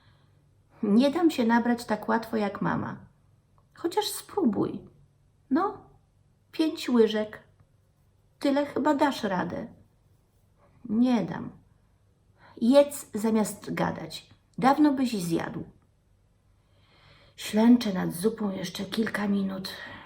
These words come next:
Babcia siedzi i nie spuszcza mnie z oczu.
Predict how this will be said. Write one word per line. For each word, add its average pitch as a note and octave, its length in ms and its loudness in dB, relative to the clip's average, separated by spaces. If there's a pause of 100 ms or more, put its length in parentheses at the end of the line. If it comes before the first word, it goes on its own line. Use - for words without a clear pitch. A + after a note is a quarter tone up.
(340)
Babcia D#3 380 -10
siedzi F#3 520 -4
i E3+ 100 -2
nie E3+ 160 -2
spuszcza - 580 -12
mnie - 200 -4
z - 160 -14
oczu. - 420 -10